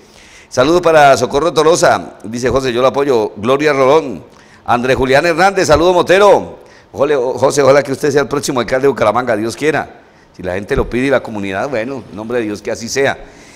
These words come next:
Y saludos a ese gran líder de moto, André Julián Hernández, que también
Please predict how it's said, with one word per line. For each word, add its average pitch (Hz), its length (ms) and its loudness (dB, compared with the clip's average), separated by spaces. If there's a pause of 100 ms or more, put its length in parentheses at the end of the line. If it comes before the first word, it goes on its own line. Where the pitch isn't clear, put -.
(140)
Y 135 280 -2
saludos 143 420 0
a 135 60 2
ese 139 120 -2
gran 147 220 -2
líder 151 260 2
de 110 140 0
moto, 131 340 -2
André 104 220 -2
Julián 107 280 -2
Hernández, 127 380 -4
que 139 80 -8
también 117 400 -4